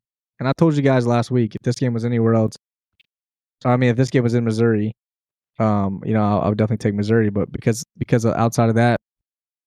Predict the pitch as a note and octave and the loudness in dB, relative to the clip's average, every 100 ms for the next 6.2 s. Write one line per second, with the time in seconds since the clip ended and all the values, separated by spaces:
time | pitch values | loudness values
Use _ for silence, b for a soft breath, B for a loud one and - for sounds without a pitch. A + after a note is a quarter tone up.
0 | - A2 A2+ A2+ A2+ B2 A#2+ - A#2 A2+ | -12 -4 -2 0 -2 -4 -4 -2 -2 -2
1 | - _ _ _ _ _ _ - - G#2+ | -6 _ _ _ _ _ _ -8 -4 0
2 | A2+ A#2 A#2 A2+ A2+ A2 A#2 A#2 A#2 A2+ | 0 2 2 2 0 0 2 2 2 2
3 | A2 G#2+ A2+ A#2 A2+ G#2 G#2 G#2+ _ _ | 2 2 4 4 2 0 -2 -6 _ _
4 | _ _ - - A#2 A2+ A2+ - G#2+ A2 | _ _ -8 0 2 2 0 -2 -2 0
5 | - A#2 - A2+ A2 G#2+ G#2 G#2+ A2 A2 | 2 0 0 -2 0 -2 -2 0 2 2
6 | A2 | 0